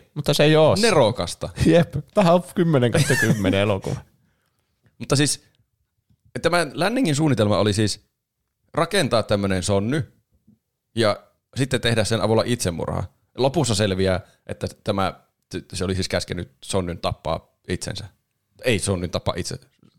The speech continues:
Speaker 2: ta-, että sonny tappaa Lanningin.
Speaker 1: Niin.
Speaker 2: Ja sitten kutsua tämä rasisti Spooner tutkimaan tätä juttua, joka
Speaker 1: Että ra-,
Speaker 2: selvästi alkaa
Speaker 1: niin.
Speaker 2: epäilemään robotteja ennen kuin ihmisiä.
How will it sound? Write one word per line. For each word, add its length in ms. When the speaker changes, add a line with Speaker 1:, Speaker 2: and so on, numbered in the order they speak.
Speaker 2:
ta-, 160
että 140
sonny 240
tappaa 340
Lanningin. 420
Speaker 1:
Niin. 340
Speaker 2:
Ja 60
sitten 280
kutsua 640
tämä 260
rasisti 400
Spooner 420
tutkimaan 440
tätä 160
juttua, 380
joka 160
Speaker 1:
Että 120
ra-, 40
Speaker 2:
selvästi 280
alkaa 260
Speaker 1:
niin. 140
Speaker 2:
epäilemään 340
robotteja 560
ennen 300
kuin 180
ihmisiä. 440